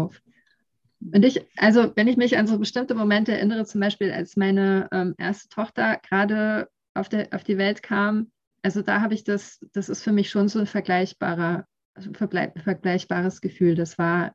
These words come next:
echt diese Liebe, die den ganzen Raum erfüllt hat, ähm, das Herz total auf und alle Anwesenden auch irgendwie so aussahen, als hätten sie irgendwas genommen. Die haben alle nur gestrahlt und auch der ganz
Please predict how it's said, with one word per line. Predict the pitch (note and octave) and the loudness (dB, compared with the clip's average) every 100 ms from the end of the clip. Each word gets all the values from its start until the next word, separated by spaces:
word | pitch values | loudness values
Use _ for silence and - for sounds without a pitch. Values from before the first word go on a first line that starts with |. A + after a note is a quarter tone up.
| _ | _
echt | - F#3 - | -4 -4 -2
diese | G3 F3+ F#3 | -2 2 4
Liebe, | F#3 A3 A3 | 4 2 4
die | G#3 | 4
den | F#3 F3 | 4 2
ganzen | F#3+ - | 0 -2
Raum | F#3+ F3+ A#3 | -2 -2 -2
erfüllt | G3 - G#3 - | -4 -4 -4 -2
hat, | G#3 C4+ - _ _ _ _ _ _ _ _ | -6 -6 -10 _ _ _ _ _ _ _ _
ähm, | F#3 F#3 | -2 0
das | F#3 - | -2 -2
Herz | G3 G3 - | 0 0 -2
total | - G3 - F3+ G3 | -12 -10 -4 -2 -2
auf | - F3+ G#3+ C4+ - | -2 0 0 -2 -6
und | - F#3 - | -4 -4 0
alle | F3+ A#3+ B3 | 0 2 0
Anwesenden | G3 B3 A3 G#3 G3 F#3+ F3+ F3 | 0 -2 0 0 2 -2 -2 -4
auch | F#3 | -6
irgendwie | - G3 G3 | -2 -2 0
so | F#3 | -2
aussahen, | E3+ G#3+ - F#3 F3+ | -2 -2 -2 -4 -4
als | - | -6
hätten | - F#3 | -6 -2
sie | F#3 | 0
irgendwas | G3 G#3 G3+ - | 2 2 2 2
genommen. | G3+ E3+ G3 A3 | 2 4 4 4
Die | G3 F#3 | 4 2
haben | F3 | 0
alle | F3+ G3+ | 0 0
nur | G3 G3 | 0 -2
gestrahlt | F#3 - E3 F3 A3+ A#3 | -6 -6 -4 -2 -2 -2
und | F#3+ | -4
auch | - F#3+ | -4 -4
der | G3 | -4
ganz | F#3 F#3 - | -2 -4 -6